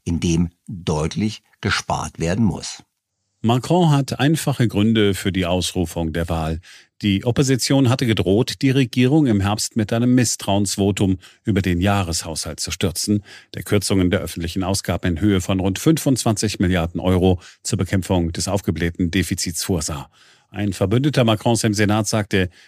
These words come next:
Speaker 2: die Haushaltsdebatte werde sehr angespannt sein und es bestehe die reale Gefahr von Straßenprotesten wegen der unpopulären Ausgabenkürzungen.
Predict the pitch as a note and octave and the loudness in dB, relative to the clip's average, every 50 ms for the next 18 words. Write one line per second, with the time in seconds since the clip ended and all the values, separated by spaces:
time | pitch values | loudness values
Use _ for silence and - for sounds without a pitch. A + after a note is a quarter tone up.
0 | _ _ - A#2 G#2 G#2 D#3 - - - C3 A#2+ A2+ - - A#2+ G#2+ F#2 G#2 G#2 | _ _ -2 0 2 4 4 2 2 2 2 2 0 0 0 -2 0 0 0 -2
1 | - - G#2 G2+ G2+ G2+ F#2 G2+ G2 F#2 G2+ G2+ F#2+ F2+ - - A2 G#2+ G#2 G2 | 0 0 0 2 2 0 0 0 0 0 0 0 0 -2 0 0 2 2 2 2
2 | G#2 G#2 F#2+ G2 F#2 - - F#2 G2 F#2 - - G2+ F#2 G2+ A#2+ C3+ - - - | 0 0 0 0 -2 0 0 0 0 0 0 0 2 2 2 2 0 -2 -6 -18
3 | _ - C3 C3+ D3+ - - D3 - - - C#3 - - B2+ A#2+ A#2 A2+ G#2+ G2+ | _ 0 2 2 2 2 0 -4 -4 -2 -2 -2 -2 0 0 2 2 4 2 2
4 | G2 G2 G#2 G#2+ - - G2+ A#2 C#3 C#3+ C#3 B2 G#2+ G#2+ G#2+ F#2+ - - F#2+ F#2+ | 2 2 0 0 0 0 0 0 2 2 2 0 2 0 0 -2 0 -2 0 0
5 | G2+ G2 - - F#2 F#2 - - - F2+ F#2 G#2 G2+ - G#2 F2+ - F2 - F#2 | 0 -2 -2 -2 -2 -2 -2 -4 -4 -4 -4 -2 -2 -2 -4 -2 -2 -2 -2 -2
6 | F2 - - - G2+ F2+ E2 - - - - _ - G2+ F#2 E2+ F2+ E2 F2+ E2+ | -2 -2 -2 0 0 -2 -2 -2 -12 -20 -14 _ 0 0 2 2 2 0 0 0
7 | D#2 - F#2+ F2+ - G2 E2+ - F2+ E2 E2 D2+ E2 E2 D#2 D2+ D2+ - - - | 2 2 0 0 2 0 -2 0 0 0 0 0 0 -2 -2 -2 -4 -4 -4 -6
8 | D#2+ - - - D#2+ - D#2 D#2 - - D#2+ D2+ C2+ C2+ - | -8 -8 -6 -8 -8 -6 -6 -6 -4 -4 -4 -6 -6 -10 -12